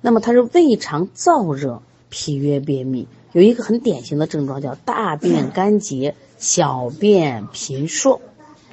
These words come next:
你要符合这个情况，就可以用什么？用麻子仁丸儿。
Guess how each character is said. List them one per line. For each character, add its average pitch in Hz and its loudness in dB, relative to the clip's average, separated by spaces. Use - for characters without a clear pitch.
你 185 2
要 220 6
符 214 -2
合 165 4
这 277 2
个 208 4
情 - -10
况， 127 -8
就 165 -4
可 156 -6
以 151 0
用 143 -2
什 131 -12
么？ 131 -12
用 151 -2
麻 127 -12
子 135 -16
仁 131 -18
丸 139 -20
儿。 147 -20